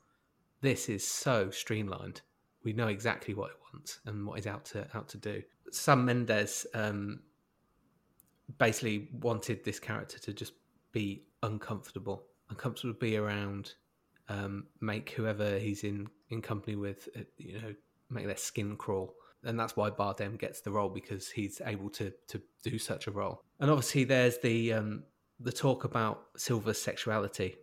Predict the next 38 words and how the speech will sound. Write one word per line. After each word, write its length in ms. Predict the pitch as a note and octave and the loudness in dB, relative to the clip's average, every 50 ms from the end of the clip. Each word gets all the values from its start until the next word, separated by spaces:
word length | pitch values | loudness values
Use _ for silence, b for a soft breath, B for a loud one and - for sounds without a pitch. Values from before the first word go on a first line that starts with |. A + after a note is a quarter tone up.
| - _ - | -12 _ -4
with 180 | A2 G#2 - - | -4 -4 -2 -2
that 180 | A2 A2 - | -4 -2 -2
scene. 400 | - - A2 G#2+ G#2+ G#2+ G#2+ A2 - _ _ _ _ _ _ - | -2 0 0 0 0 0 -2 -6 -10 _ _ _ _ _ _ -12
So 460 | - - B2+ G#2 G#2 G#2+ G#2 G#2 G2+ - - _ _ _ - - - | -6 0 4 6 6 6 6 4 2 -2 -8 _ _ _ -4 4 6
Bardem 380 | A#2+ A#2 A#2 A#2+ A2 A2 G#2 | 8 8 8 6 4 2 2
said 380 | - - A#2+ G#2+ G2+ - - - | -2 0 2 2 2 0 -2 -2
that 240 | G#2+ G2+ - - - | 0 0 0 0 -2
the 80 | A2 | -4
char-, 320 | - - - B2+ - - - - | -2 0 0 0 0 0 -6 -6
character's 420 | - C3+ C3+ C3+ - - A2+ G#2 - | 0 0 0 0 0 -4 -6 -4 -4
sexuality 640 | - - - - - G#2 G#2 G2 - - - G2 F#2+ | -4 -6 -6 -4 -2 0 0 0 -2 -2 -4 -4 -2
was 160 | G2 G2 F#2 | -2 -4 -8
part 280 | - - - G#2+ - - | -8 -2 0 0 0 0
of 100 | G#2+ - | -2 -6
the 60 | G#2 | -6
game. 380 | - - G#2+ G2+ G2 F#2+ G2+ - - _ _ - | -4 -2 0 0 0 -2 -4 -6 -10 _ _ -10
Sexuality 720 | - - A#2 - - - A#2 A2 G#2+ G#2 - - G#2+ G2+ | -6 -4 -4 -4 -2 0 2 2 2 0 0 0 -2 0
was 160 | G2+ G2+ - | 0 -2 -2
there 280 | - G#2+ G2+ G2+ G2+ - | 0 0 0 0 0 -2
as 100 | - A2 | -4 -6
something 420 | - - - B2 - - - G2 G2+ | -6 -4 -4 -4 -4 -4 -6 -4 -4
important 440 | G#2 - - - A#2 G#2+ G2 G2 - | -6 -6 -4 -2 -2 -2 -2 -4 -6
to 80 | G2+ G2 | -10 -12
create 460 | - - - A2 G2 G2 - - - | -10 -6 -2 0 0 0 0 -2 -8
the 60 | - | -8
behaviour 540 | - A2 G#2 - - A2 G#2+ G2+ G2+ G2+ G2 | -4 -2 -2 0 0 0 0 0 0 -2 -2
of 180 | - - - - | -2 -4 -6 -4
being 240 | A2 G2 G2 G2 F#2+ | -4 -2 -2 -4 -6
uncomfortable. 680 | G2 - - A#2+ E2 - - - G#2 G#2 G2 F#2+ - b b b b b b b b b _ _ _ | -8 -6 -6 -8 -8 -8 -8 -8 -4 -4 -4 -4 -6 b b b b b b b b b _ _ _
From 140 | - A2+ G#2+ | -2 0 0
uncomfortableness, 880 | A2 A2 - - C3+ B2+ - - A2 G#2+ G#2+ G#2+ G#2 G2 - - - - - | 0 0 0 0 -2 -2 -2 -4 -4 -2 -2 -2 -2 -4 -4 -6 -10 -8 -6
we 120 | A2 G#2+ | -4 -4
brought 260 | G2 - G#2+ - - | 0 0 0 0 0
the 60 | - - | -4 -6
sense 320 | - - G#2+ G2 - - | -6 -6 -6 -6 -6 -8
of 80 | G2+ - | -8 -4
humour. 340 | - A2 G2+ F#2+ F#2+ - - | -2 -2 -2 -2 -4 -6 -8
So 280 | - - A#2 G#2+ G#2+ | -6 0 2 2 2